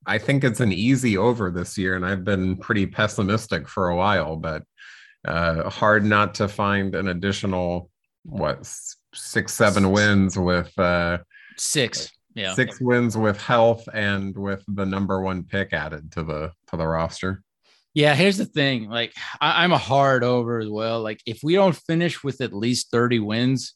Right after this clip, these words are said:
Speaker 2: something very bad happened, and Jamal Mosley <laughs> might get canned, eh, you know, i-, i-, if it wa-, if it's not covid related. Like, it's, like, even if the Magic lead the league for a third straight season in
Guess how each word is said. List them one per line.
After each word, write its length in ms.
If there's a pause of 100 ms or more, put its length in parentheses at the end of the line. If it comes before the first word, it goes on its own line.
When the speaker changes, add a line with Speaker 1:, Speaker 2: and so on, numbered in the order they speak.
Speaker 2:
something 560
very 480
bad 440
happened, 600 (100)
and 480
Jamal 340
Mosley 360
<laughs> 100
might 140
get 220
canned, 340
eh, 220
you 100
know, 160 (500)
i-, 60
i-, 140
if 340
it 80
wa-, 240
if 180
it's 200
not 260
covid 320
related. 480
Like, 240
it's, 460 (1500)
like, 240 (160)
even 380
if 160
the 100
Magic 640
lead 800 (240)
the 220
league 500
for 160
a 80
third 560
straight 640
season 720
in 340